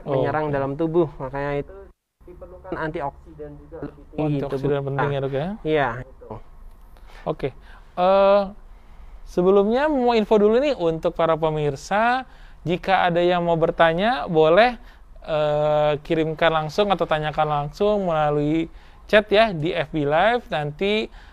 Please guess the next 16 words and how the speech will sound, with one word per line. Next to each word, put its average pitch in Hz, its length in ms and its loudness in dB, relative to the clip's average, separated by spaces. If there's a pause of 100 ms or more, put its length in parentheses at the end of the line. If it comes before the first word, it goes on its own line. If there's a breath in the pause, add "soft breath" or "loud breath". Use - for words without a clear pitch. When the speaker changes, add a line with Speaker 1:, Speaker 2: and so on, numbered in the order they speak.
(160 soft breath)
Speaker 1:
eh, 143 400 0
beberapa 160 400 4
pertanyaan, 185 640 0
eh, 143 400 -2
bisa 147 240 -2 (320)
dijawab 156 320 0
oleh 160 320 0
Dokter - 160 -6
Sugi 151 240 -2
ya, 160 80 4
Dok, 156 160 -2
ya, 240 80 -8 (240 soft breath)
Speaker 2:
Hmm. 139 160 -12
Speaker 1:
mengenai 135 560 -4
pert-, 180 240 -10
eh, 143 680 0